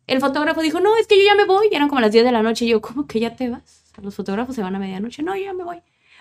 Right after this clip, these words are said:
Adelantamos ramo y liga y se me olvidó ir al resguardo por las cosas. No debía de pasar, porque para eso estoy, ¿no? Pero fue así de,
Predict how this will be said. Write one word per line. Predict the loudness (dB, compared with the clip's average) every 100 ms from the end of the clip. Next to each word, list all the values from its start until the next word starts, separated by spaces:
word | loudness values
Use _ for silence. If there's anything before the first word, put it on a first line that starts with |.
| 0
Adelantamos | 2 4 2 2 0 0 -2
ramo | 0 0
y | 2
liga | 0 0 -2 -6 _ _ _ -6
y | 0
se | 0
me | 0
olvidó | -2 -2 2 4 2 -6 -4
ir | -2 -2
al | -4
resguardo | -8 -8 -8 -10
por | -14 -16
las | -16
cosas. | -14 -16 -18 _ -20 -20 _ _
No | -2
debía | 0 -2
de | -4
pasar, | -8 -10 -12 -14 _ _
porque | -6 -2
para | 0 -2
eso | -4
estoy, | -10 -16 -18 _ -20
¿no? | -20 _ _ _ _ _ _
Pero | 4 4 4
fue | 0
así | 0
de, | -2 -4